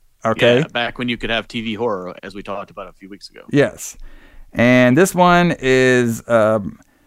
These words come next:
Speaker 1: you know, basically just about a, uh, <laughs> it, and it was actually premiered on A B C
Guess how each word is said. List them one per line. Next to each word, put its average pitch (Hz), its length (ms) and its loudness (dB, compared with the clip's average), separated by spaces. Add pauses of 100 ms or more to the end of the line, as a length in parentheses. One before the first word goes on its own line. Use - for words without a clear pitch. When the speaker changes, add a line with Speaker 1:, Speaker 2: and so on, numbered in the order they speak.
(380)
Speaker 1:
you 147 100 2
know, 117 220 6
basically 156 420 2
just 131 220 -2
about 123 560 4
a, 113 360 2
uh, 107 460 -2
<laughs> - 60 -20
it, 151 240 4
and 156 180 0
it 175 60 2
was 170 100 0
actually 190 320 2
premiered 165 360 4
on 135 200 4
A 165 220 4
B 151 180 0
C 135 460 0